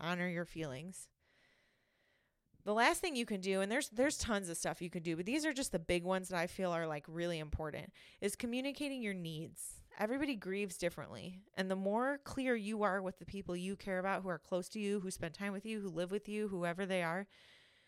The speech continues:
the better everyone is going to feel. You have to communicate your needs. You know, don't bottle it up. Don't think that you should just be fine getting through this.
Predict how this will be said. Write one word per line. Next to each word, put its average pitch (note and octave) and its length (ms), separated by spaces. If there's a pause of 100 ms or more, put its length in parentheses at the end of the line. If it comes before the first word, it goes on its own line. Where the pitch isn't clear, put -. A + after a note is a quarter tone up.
(260)
the G3 100
better G3+ 400
everyone G3 440
is F#3 100
going F3 220
to D#3 80
feel. D#3+ 460 (260)
You F#3 100
have G#3 280
to B3 100
communicate G#3+ 580
your E3+ 300
needs. D#3+ 540 (640)
You F#3 100
know, E3 160
don't G3 320
bottle B3+ 380
it G3+ 100
up. F#3 200
Don't G3 220
think G#3 440
that F3 160
you F3+ 100
should F3 240
just F#3+ 300
be G3 120
fine F#3 460
getting F3+ 260
through F3 280
this. E3 400